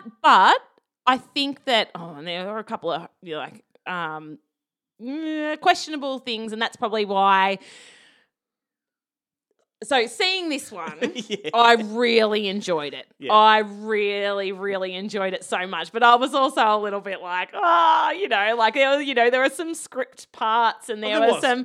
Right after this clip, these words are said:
Speaker 2: They had
Speaker 1: you
Speaker 2: to.
Speaker 1: know, like, you know, I was like, "Oh," but, but not, it, it wasn't in a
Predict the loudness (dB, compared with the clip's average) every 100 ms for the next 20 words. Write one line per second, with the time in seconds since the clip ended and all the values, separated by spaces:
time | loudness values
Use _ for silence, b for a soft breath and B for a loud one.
0 | -4 -6 -2 2 4 4 4 6 6 8
1 | 6 4 4 4 4 4 2 2 0 2
2 | 6 4 4 -2 -2 0 2 0 -6 -4
3 | -2 -2 _ -4 -2 -2 -2 -6 -8 -6
4 | -2 -2